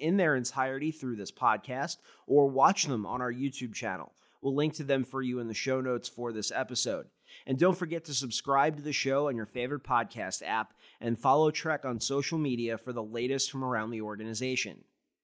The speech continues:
We've also launched our twenty twenty-three Trek membership survey, and we're requesting your feedback to help shape our organization in ways that will benefit you, your fellow members,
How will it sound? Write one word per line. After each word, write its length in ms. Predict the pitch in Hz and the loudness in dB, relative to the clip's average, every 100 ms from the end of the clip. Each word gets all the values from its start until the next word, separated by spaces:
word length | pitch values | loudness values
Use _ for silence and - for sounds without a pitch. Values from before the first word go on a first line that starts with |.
| _ _ - | _ _ 2
We've 140 | 147 | 6
also 300 | 160 165 196 | 6 6 2
launched 400 | 160 135 139 - | 0 -2 -4 -4
our 100 | 123 | -6
twenty 340 | 107 - 160 185 | -6 -4 -2 -2
twenty-three 760 | - 156 151 127 123 131 127 - _ | -2 -4 -4 -4 -4 -4 -4 -10 _
Trek 360 | - 156 165 156 | -2 0 0 2
membership 520 | 135 135 139 147 120 | 0 0 0 -2 0
survey, 540 | - 143 147 131 69 - _ - | -2 0 -2 -2 -6 -12 _ -4
and 140 | 135 | 0
we're 100 | 156 | 2
requesting 640 | 156 143 165 156 - 143 131 | 2 0 0 0 2 0 2
your 240 | 143 180 | 4 2
feedback 600 | 175 180 190 156 120 73 | 2 -2 0 2 2 0
to 100 | - | -4
help 200 | 120 123 | -4 -2
shape 360 | - - 185 202 | -2 0 2 2
our 160 | 185 | 2
organization 800 | 131 147 147 131 123 127 123 131 120 - - | 2 0 0 -2 0 -2 -2 -4 -10 -16 -2
in 200 | 135 131 | 0 4
ways 280 | 151 170 | 4 4
that 160 | 139 135 | 2 -2
will 80 | 131 | -4
benefit 480 | 120 135 123 131 95 | -2 -2 -4 -6 -6
you, 440 | 113 143 165 214 - - | 0 4 4 2 -8 -4
your 220 | 131 123 | 0 0
fellow 380 | - 151 190 175 | 2 2 4 2
members, 500 | 139 131 139 135 | 0 0 -2 -4